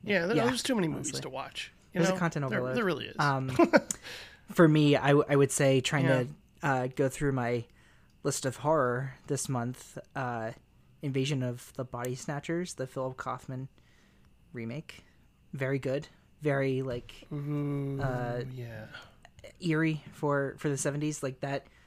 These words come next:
Speaker 2: story and the time in which it was made, like, felt so perfect. Uh, Don-, Donnie Sutherland is great. Uh,
Speaker 1: Have you had any man
Speaker 2: Man
Speaker 1: dog
Speaker 2: Dog, yeah.
Speaker 1: nightmares
Speaker 2: <laughs> Yeah,
Speaker 1: of any kind
Speaker 2: um,
Speaker 1: with
Speaker 2: I've
Speaker 1: the
Speaker 2: been, I, I've, I've,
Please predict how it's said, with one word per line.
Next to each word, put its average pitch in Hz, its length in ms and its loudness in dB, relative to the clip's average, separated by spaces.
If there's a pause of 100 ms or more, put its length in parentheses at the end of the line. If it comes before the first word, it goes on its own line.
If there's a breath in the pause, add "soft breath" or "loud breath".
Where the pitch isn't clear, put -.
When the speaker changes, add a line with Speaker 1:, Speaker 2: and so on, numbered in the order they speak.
Speaker 2:
story 151 460 2
and 143 80 -2
the 139 60 0
time 139 560 -2
in 147 100 0
which 135 160 0
it 147 40 -2
was 131 160 -2
made, 131 340 -2
like, 123 180 -8
felt 127 400 -8 (1300 soft breath)
so 147 200 0
perfect. 127 680 -6
Uh, 131 260 -4 (160)
Don-, 123 380 -6
Donnie 139 240 -2
Sutherland 127 680 -6 (160)
is 120 120 -12
great. 139 400 -8 (1200 soft breath)
Uh, 139 240 -2 (600 loud breath)
Speaker 1:
Have 170 180 0
you 175 80 6
had 180 140 8
any 165 180 2
man 156 360 2
Speaker 2:
Man 151 100 2
Speaker 1:
dog 160 80 4
Speaker 2:
Dog, 151 200 4
yeah. 160 120 4
Speaker 1:
nightmares 175 600 0
Speaker 2:
<laughs> - 60 -8
Yeah, 160 260 4
Speaker 1:
of - 60 0
any - 60 -4
kind 156 220 2
Speaker 2:
um, 143 160 4
Speaker 1:
with 135 80 -4
Speaker 2:
I've 139 80 -4
Speaker 1:
the 147 60 -6
Speaker 2:
been, 143 300 0
I, 143 200 0
I've, 139 320 -4
I've, - 380 -10